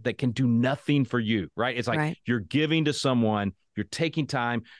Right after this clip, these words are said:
Speaker 1: whether it's with Operation Christmas Child, with, with, uh, Samaritan's Purse,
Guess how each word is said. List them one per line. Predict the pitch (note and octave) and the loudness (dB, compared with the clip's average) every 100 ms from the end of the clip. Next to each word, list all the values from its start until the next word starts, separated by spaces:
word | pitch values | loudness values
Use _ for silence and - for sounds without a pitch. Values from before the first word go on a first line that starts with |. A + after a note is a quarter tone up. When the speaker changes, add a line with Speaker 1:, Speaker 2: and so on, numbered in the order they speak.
| - | -2
Speaker 1:
whether | A#2+ A#2+ | 0 2
it's | A2 | 0
with | - G#2+ | -2 -2
Operation | B2 C3 C3+ B2+ A2 | -2 0 -2 -2 -4
Christmas | D3 B2+ C3 - | -4 -4 -6 -4
Child, | C#3 B2+ B2 A2 | -2 0 0 -2
with, | G#2 | -2
with, | - A2 - | -4 -6 -4
uh, | G2 | -6
Samaritan's | - A#2+ B2+ A#2+ | -4 -2 -2 -2
Purse, | - C3+ B2 A2+ | -4 -2 0 -2